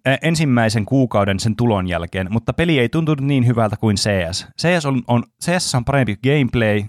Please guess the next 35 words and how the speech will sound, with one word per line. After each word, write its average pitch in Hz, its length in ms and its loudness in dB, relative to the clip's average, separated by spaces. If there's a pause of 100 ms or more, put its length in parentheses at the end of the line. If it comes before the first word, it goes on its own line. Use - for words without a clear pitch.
se 143 100 -2
on 135 100 0
yksinkertaisempi 117 720 0
ja 107 80 0
tuo 110 200 0
abilityjen 110 460 -2
käyttö 107 340 -2
on 98 140 -4
perseestä 98 540 -2
Valorantissa. 95 840 -4 (580)
Ainoa 160 300 2
asia, 135 340 0
missä 110 240 0
Valorant 120 380 0
on 104 120 -6
parempi, 110 540 0
on, 104 200 -2
että 104 460 -2
se - 180 0
on 110 60 2
kokonaan 117 480 0
ilmainen. 92 680 -2 (400)
Ei, 107 260 -2
ei 120 160 2
skinit 117 440 0
Y 95 140 0
M 101 100 -2
S. - 100 -6 (120)
Äh, 95 100 -2 (380)
olen - 280 -2 (100)
vähän 101 180 0
eri 107 160 -2
mieltä, 90 180 -2
koska 92 180 -6
C 104 120 -4